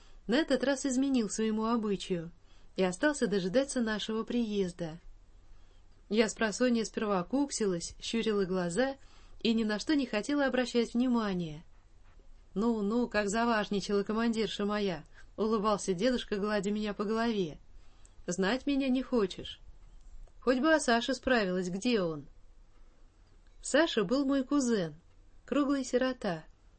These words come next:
и жил у дедушки чуть не с первого дня рождения. Я все еще куксилась, но при имени Саши встрепенулась. «А где он?» То-то где.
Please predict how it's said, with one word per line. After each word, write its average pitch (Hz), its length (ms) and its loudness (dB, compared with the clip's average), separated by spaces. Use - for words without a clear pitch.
и 233 120 6
жил 214 260 4
у 185 60 2
дедушки 226 460 0
чуть 302 220 2
не 240 100 4
с - 60 -4
первого 262 400 2
дня 220 220 0
рождения. 190 800 -2
Я 214 220 4
все 220 200 2
еще 185 280 0
куксилась, 226 680 2
но 233 140 2
при 240 200 2
имени 214 260 2
Саши 285 340 2
встрепенулась. 226 920 0
«А 285 120 4
где 262 320 2
он?» 151 240 -6
То-то 240 340 4
где. 202 400 -2